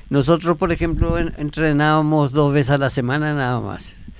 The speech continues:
Si jugábamos sábado, entrenábamos martes y jueves. Y si entrenám-, eh, jugábamos los domingos, entrenamos miércoles y viernes,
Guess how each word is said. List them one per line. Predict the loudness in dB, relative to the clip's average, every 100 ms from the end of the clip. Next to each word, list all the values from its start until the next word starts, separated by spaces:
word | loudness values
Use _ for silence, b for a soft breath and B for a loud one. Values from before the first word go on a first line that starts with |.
| B B
Si | -4 -2
jugábamos | 2 4 4 4 0
sábado, | 2 4 4 2 2
entrenábamos | 0 0 0 0 2 2 0
martes | 0 0 0 0
y | 0
jueves. | 0 -2 -4 -10 -16 -20 _ -20 b b b b b
Y | -4 -2
si | 0 2 2 0 -4 -6
entrenám-, | -6 -4 -2 -2 0 0 0 -4
eh, | -6 -4
jugábamos | -2 0 0 0
los | 2
domingos, | 2 2 2 0 -2 -4 -12 -20 _ -20 b b b -20 -12
entrenamos | -4 -2 0 0 0 2 2
miércoles | 2 2 0 0 2 4
y | 4
viernes, | 4 0 -4 -10